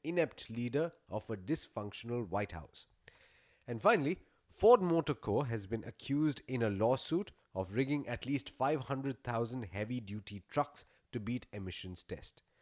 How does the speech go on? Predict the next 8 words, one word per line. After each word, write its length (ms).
So 160
there's 340
another 420
automaker 640
that's 160
joined 320
the 80
ranks. 340